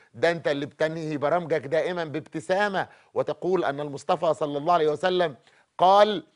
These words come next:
'تبسمك في وجه أخيك صدقة'، وقال صلى الله عليه وسلم: 'أحب الأعمال إلى الله سرور تدخله إلى قلب أخيك المسلم.'". فين بقى البشرى يا دكتور حسين؟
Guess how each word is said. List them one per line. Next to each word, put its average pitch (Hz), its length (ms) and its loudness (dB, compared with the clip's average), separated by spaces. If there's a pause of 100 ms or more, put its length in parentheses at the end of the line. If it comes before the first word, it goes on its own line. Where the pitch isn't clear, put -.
(120)
'تبسمك 165 560 -2
في 151 160 -4
وجه 165 260 0
أخيك 175 280 -6
صدقة'، 185 520 0 (240)
وقال 165 440 2
صلى 151 240 0
الله 151 180 0
عليه 160 140 2
وسلم: 190 500 0 (400)
'أحب 156 260 0
الأعمال 147 500 0
إلى 151 120 4
الله 185 340 6 (220)
سرور 196 600 2 (240)
تدخله 185 720 -2 (220)
إلى 165 200 2
قلب 226 380 0
أخيك 214 340 0
المسلم.'". 190 420 -4
فين 233 220 -6
بقى 202 200 4
البشرى 175 400 -2
يا 165 60 0
دكتور 143 280 -8
حسين؟ 143 320 -10